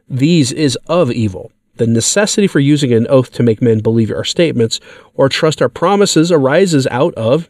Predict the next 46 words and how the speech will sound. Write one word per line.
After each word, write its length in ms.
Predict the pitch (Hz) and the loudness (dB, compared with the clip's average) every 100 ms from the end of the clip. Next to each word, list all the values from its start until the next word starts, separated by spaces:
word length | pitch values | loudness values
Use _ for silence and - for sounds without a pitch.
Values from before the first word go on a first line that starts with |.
| _ | _
is 200 | 139 165 | 0 0
due 220 | 110 156 | 0 0
to, 240 | 196 - 139 | 0 0 0
a 60 | |
wrong 360 | 120 120 131 143 | 2 0 0 0
attitude 460 | 107 135 160 - 123 | 0 0 0 0 0
on 80 | 127 | 2
our 120 | 147 | 0
part 240 | - 113 | -2 -4
altogether. 640 | 120 107 107 113 123 98 - _ _ - - - - - | 0 -2 0 0 -2 -2 -12 _ _ -20 -20 -20 -20 -12
We 100 | - | -2
are 60 | 208 | -2
quite 300 | - 269 269 | 0 0 2
at 80 | 151 | 2
liberty 360 | 147 156 147 | 2 4 2
to 80 | 127 | 2
take 280 | 123 147 - | -2 -4 -4
oaths 360 | - 123 - - | 0 0 0 0
when 100 | 113 | 0
the 60 | 104 | 2
law 160 | 113 | 0
or 120 | 113 | 0
some 220 | 107 123 117 | 0 -2 0
other 160 | 110 | 0
important 400 | 104 - 113 110 | 0 0 -4 -4
business 300 | 117 107 113 | -6 -6 -4
requires 420 | 160 - 185 110 | -4 0 0 0
it. 140 | - - _ - - - | -4 -12 _ -20 -20 -20
But 100 | - | -14
the 60 | - | -8
taking 380 | 165 139 127 | -4 0 0
of 80 | 113 | 2
an 100 | 110 | 0
oath 240 | 139 139 139 | 0 0 0
ought 240 | - 135 - | -2 -4 -2
to 80 | 139 | 0
be 100 | 139 | 0
a 40 | |
humiliating 640 | - 117 110 113 117 127 | 2 2 2 2 2 2
business 340 | 131 160 156 - | 0 0 -2 -4
to 160 | - 104 | -6 -6
us, 220 | - - | -8 -6
a 40 | 123 | -6
dreadful 560 | 107 110 120 151 113 | -4 -4 -4 -2 -2
second 380 | 104 - 110 107 | -2 -2 -2 -2
best. 380 | 143 107 - - | -2 -2 -4 -12